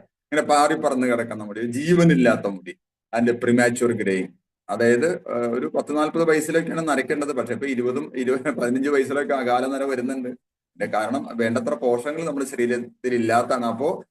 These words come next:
ആരോഗ്യകരമായ മുടിക്ക്, തിളങ്ങുന്ന നല്ല മുടിക്ക് എന്ത് ഗുണം ചെയ്യും? ന്യൂട്രിചാർട്ട് വുമൺ ഗുണം ചെയ്യും. അതിലുള്ള കണ്ടന്റ് അത്തരത്തിലുള്ളതാണ്.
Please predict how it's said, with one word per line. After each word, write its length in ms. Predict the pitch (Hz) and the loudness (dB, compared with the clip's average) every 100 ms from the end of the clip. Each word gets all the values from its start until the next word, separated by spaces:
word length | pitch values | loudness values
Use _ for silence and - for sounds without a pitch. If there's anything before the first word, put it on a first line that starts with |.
| _ _ | _ _
ആരോഗ്യകരമായ 1040 | 104 120 156 165 175 165 151 139 131 123 143 - - | -4 0 2 4 4 4 2 0 -2 -4 -4 -8 -12
മുടിക്ക്, 520 | 123 127 - 135 101 - _ _ _ _ - | -8 -8 -6 -2 -4 -4 _ _ _ _ -4
തിളങ്ങുന്ന 480 | 123 123 139 139 143 | 0 2 4 4 4
നല്ല 280 | 127 117 120 | 4 4 4
മുടിക്ക് 520 | 120 120 139 - 151 - - | 4 0 -2 -8 -12 -12 -6
എന്ത് 380 | 104 107 104 - | -4 -4 -6 -6
ഗുണം 280 | 104 113 117 | -2 2 2
ചെയ്യും? 220 | 117 - | 2 2
ന്യൂട്രിചാർട്ട് 580 | - 101 113 113 120 120 | -2 -2 0 4 6 8
വുമൺ 380 | 117 117 123 | 6 6 6
ഗുണം 240 | 120 120 123 | 4 4 2
ചെയ്യും. 260 | 127 156 - | 0 -2 0
അതിലുള്ള 220 | 113 110 | 0 0
കണ്ടന്റ് 500 | 113 120 135 180 180 | 2 2 4 2 2
അത്തരത്തിലുള്ളതാണ്. 680 | 123 - 104 87 85 85 80 | 0 -2 -6 -8 -6 -6 -8